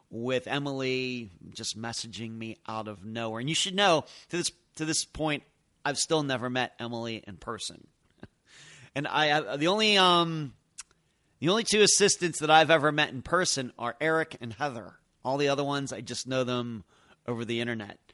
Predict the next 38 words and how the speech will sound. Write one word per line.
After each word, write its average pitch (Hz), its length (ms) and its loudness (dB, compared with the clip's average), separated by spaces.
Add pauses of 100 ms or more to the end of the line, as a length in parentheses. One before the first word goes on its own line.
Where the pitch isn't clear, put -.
(360)
But 120 120 -8
I 120 60 -6
feel 131 340 -4
like 120 240 -4
I 113 80 -4
know 113 160 -4
them 107 200 -8
really 110 200 -6
well, 107 400 -4
and 104 160 -12
I 107 120 -8
hope 110 280 -10
they 107 140 -12
feel 107 240 -12
the 104 100 -12
same 107 300 -8
way 104 120 -10
about 104 320 -10
me. 120 300 -6 (320)
So 139 720 0 (400)
that's 160 280 2
a 151 40 -4
big 135 200 -4
moment. 127 440 -8
The 110 60 -14
first - 480 4
assistant, 147 640 -2
then 135 260 -6
leading 139 300 -4
to 123 200 -10 (140)
all 135 240 2
of 117 100 -6
the 113 180 -8
other 123 380 -2 (320)
people 135 320 -4
who 131 160 -4
are 131 120 -2
volunteers 139 960 0